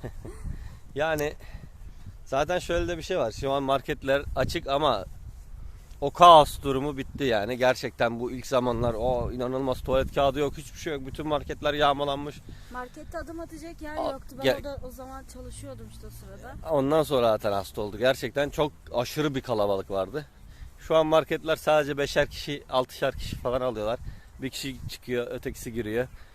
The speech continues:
Speaker 1: Düzenli yani. Millet d-, sırayı dışarıda yapıyor. Marketin dışında sıraya giriyorlar. O da iki metre arayla
Speaker 2: Aynen.
Speaker 1: sıraya giriyorlar. Yani bizim günlerimiz böyle geçiyor arkadaşlar. Şu an kapattık kendimizi.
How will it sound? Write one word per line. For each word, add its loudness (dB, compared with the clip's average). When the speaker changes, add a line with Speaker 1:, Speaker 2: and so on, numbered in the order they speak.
Speaker 1:
Düzenli 4
yani. 4
Millet 0
d-, -14
sırayı 0
dışarıda 4
yapıyor. 2
Marketin -2
dışında -2
sıraya 0
giriyorlar. 0
O 0
da 0
iki -6
metre 2
arayla 6
Speaker 2:
Aynen. -16
Speaker 1:
sıraya -2
giriyorlar. -4
Yani 6
bizim 0
günlerimiz 2
böyle 2
geçiyor 0
arkadaşlar. -4
Şu -6
an -4
kapattık -4
kendimizi. -4